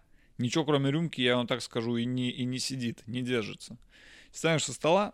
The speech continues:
вот поднимешь и такой: «Мужики, всё, это уже можно пить, уже всё понятно».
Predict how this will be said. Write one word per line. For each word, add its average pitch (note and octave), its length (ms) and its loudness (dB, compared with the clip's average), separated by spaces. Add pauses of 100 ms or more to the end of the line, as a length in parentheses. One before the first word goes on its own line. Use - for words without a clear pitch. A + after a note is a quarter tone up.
вот A#2+ 160 -6
поднимешь C3 480 0
и B2 80 -6
такой: C3 420 2 (1040)
«Мужики, F3+ 840 8 (100)
всё, D3+ 480 6
это B2 160 0
уже D3+ 240 4
можно E3 320 0
пить, - 380 -4
уже C3+ 260 0
всё D#3+ 180 -2
понятно». D#3+ 560 -2